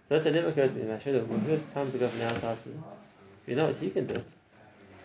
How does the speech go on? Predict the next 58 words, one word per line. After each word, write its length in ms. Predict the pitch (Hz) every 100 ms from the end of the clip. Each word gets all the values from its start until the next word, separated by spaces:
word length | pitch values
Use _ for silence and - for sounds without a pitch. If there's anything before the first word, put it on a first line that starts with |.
| - - -
Now, 100 | 123
if 100 | 123
you're 80 | 160
not 80 | 196
talking 140 | 196
about 100 | 156
someone 180 | 147 135
who's 80 | 110
in 80 |
a 20 | 120
different 220 | 120 110
position, 280 | 113 110 110
Chaveri, 400 | 139 185 147 113 - - - - _
someone 280 | - 139 156
similar, 360 | 190 190 120 110 - - - - -
he 120 | 208
can 140 | 190
do 60 | 123
it. 100 | 107 - - - - - -
So 140 | - 127
then 180 | 123
we 60 | 127
think, 280 | 135 220 147
"Fuck, 200 | 196 -
maybe 240 | 110 110
I 40 | 117
should 140 | 139
do 80 | 131
it 60 |
as 100 | 123
well." 160 | 117 120 - - - - - - - - -
Or 140 | 135
I 40 | 131
find 220 | 160 151
that 80 | 135
somebody 280 | 156 143 143
else 180 | 135
is, 160 | 127 120
uh, 400 | 123 123 123 120 - 107
being 200 | 131 127
makbid 260 | 127 131 135 123
in 40 |
a 40 |
certain 280 | 117 131 127
halacha 300 | 123 120 117
which 160 | - -
I 20 |
never 160 | 120 120
thought 200 | 120 120
of 100 | 120
being 100 | 117
careful 300 | 120 117 117
before. 300 | 107 - - - - - - - - - - -
So 60 | 127
I 40 |
think, 220 | 151 151 - - 151
you 100 |
know, 100 | 160